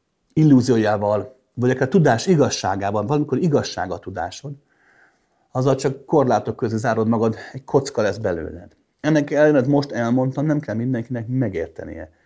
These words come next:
Hogyha neked vannak a ismerősök, barátok, különböző szent embereknél, meg megmondó embereknél, meg ilyen angyalos, meg démonos, meg asztrológus, meg egyéb embereknél,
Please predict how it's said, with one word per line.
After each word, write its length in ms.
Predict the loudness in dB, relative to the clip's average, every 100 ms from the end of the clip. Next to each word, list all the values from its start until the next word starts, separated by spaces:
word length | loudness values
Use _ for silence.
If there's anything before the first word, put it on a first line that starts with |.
| _ _ _
Hogyha 240 | -12 -6 -4
neked 280 | -2 -2 0
vannak 360 | 2 2 0
a 380 | -2 -2 -2 -8 -10
ismerősök, 540 | -6 -6 -2 -2 -2 -4
barátok, 440 | -2 -2 -4 -8
különböző 760 | -4 -2 -2 -2 -2 -4 -4 -10 _ _ _
szent 320 | -8 -4 -2
embereknél, 520 | -2 -2 -2 -2 -4 -4
meg 480 | -4 -4 -4 -4
megmondó 400 | -2 -2 -2 -2
embereknél, 400 | -2 -4 -6 -8
meg 240 | -6 -6 -6
ilyen 280 | -8 -8 -8
angyalos, 460 | -4 -2 -2 -4
meg 140 | -8 -8
démonos, 480 | -4 -4 -4 -8 -10
meg 180 | -6
asztrológus, 440 | -6 -6 -10 -10 -10
meg 100 | -8
egyéb 280 | -4 -4 -4
embereknél, 540 | -6 -6 -8 -10 -14